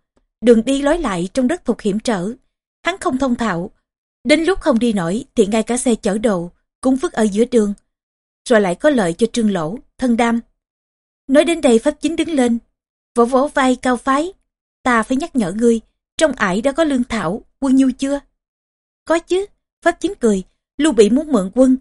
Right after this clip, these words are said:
mà không được, tức khí ra về, đánh úp ta thì hắn không dám, nhưng chỉ sợ tên giặc này không cam lòng về tay không. Nhớ trông coi kỹ lương thực trong thành, chẳng nói trước được, hơn vạn binh mã qua thành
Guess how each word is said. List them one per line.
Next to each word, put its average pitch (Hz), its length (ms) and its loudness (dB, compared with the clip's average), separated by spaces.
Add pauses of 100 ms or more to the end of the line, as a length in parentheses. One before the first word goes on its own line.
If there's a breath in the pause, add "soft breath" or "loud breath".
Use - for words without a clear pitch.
(140)
mà 214 120 0
không 247 220 0
được, 196 260 0 (260)
tức 349 180 -4
khí 339 180 -4
ra 269 200 0
về, 190 300 -4 (440)
đánh 311 180 4
úp - 200 -6
ta 233 240 2
thì 220 180 0
hắn 240 160 -2
không 226 220 -2
dám, 277 220 0 (480)
nhưng 320 160 -2
chỉ 302 120 -2
sợ 247 180 0
tên 254 200 0
giặc 220 200 -4
này 202 300 -4
không 262 160 -4
cam 262 180 0
lòng 208 220 0
về 196 80 -4
tay 220 180 -4
không. 254 300 -2 (720)
Nhớ 262 340 6
trông 269 160 2
coi 233 160 2
kỹ 196 220 -4
lương 226 180 2
thực - 240 -6
trong 226 140 -2
thành, 185 280 -6 (640)
chẳng 240 200 4
nói 311 160 2
trước 381 220 -4
được, 202 260 0 (320)
hơn 320 140 2
vạn 220 220 2
binh 233 160 4
mã 202 180 0
qua 269 180 0
thành 220 260 -2